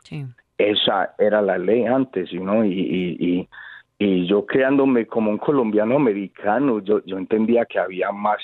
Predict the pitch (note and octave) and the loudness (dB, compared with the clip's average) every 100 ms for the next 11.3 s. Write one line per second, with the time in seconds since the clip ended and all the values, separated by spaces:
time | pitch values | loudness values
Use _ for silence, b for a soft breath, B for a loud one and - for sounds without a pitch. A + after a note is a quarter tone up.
0 | - F#2+ F#2+ F2+ - - G2+ G#2 - F#2+ | -2 0 2 0 -2 -2 -2 -2 -4 -6
1 | G#2 - G#2+ A2 C3 - B B B B | -6 -2 0 0 -2 -4 B B B B
2 | B G2 G#2 F#2+ G2 A2+ A2 A2+ - G#2+ | B 0 2 2 4 4 4 2 -2 0
3 | G2 F2+ D#2 F2+ E2 G2+ G#2 G2+ G2+ G#2+ | 2 0 -2 -4 0 0 2 0 0 2
4 | G#2 G2 _ - F2+ E2+ D#2 D#2 - F#2+ | 2 0 _ -4 -2 0 -2 -6 -4 0
5 | F2+ E2+ - F#2 - G#2+ G#2 A2+ A#2 G#2+ | 0 0 -2 -2 2 0 2 0 2 0
6 | - F2+ D#2 B B B F#2 F#2 F2+ G#2 | -2 -6 -8 B B B -6 -6 -6 -4
7 | - G2+ F2+ F2+ - F2 F2+ E2+ C#3+ C3 | -2 0 0 -2 -2 0 2 2 2 0
8 | - - - F#2 - F2+ F2+ G2+ G#2 - | -4 -8 -4 -2 0 2 2 2 0 -6
9 | B B - G#2 G#2+ E3 - G2 - - | B B -2 0 0 -2 -4 -6 -4 -4
10 | G2+ F#2+ _ A#2 A2 B2 B2 F#2+ E2 - | -4 -6 _ -2 0 0 -2 -4 -6 0
11 | B2 F2+ - | 0 0 -6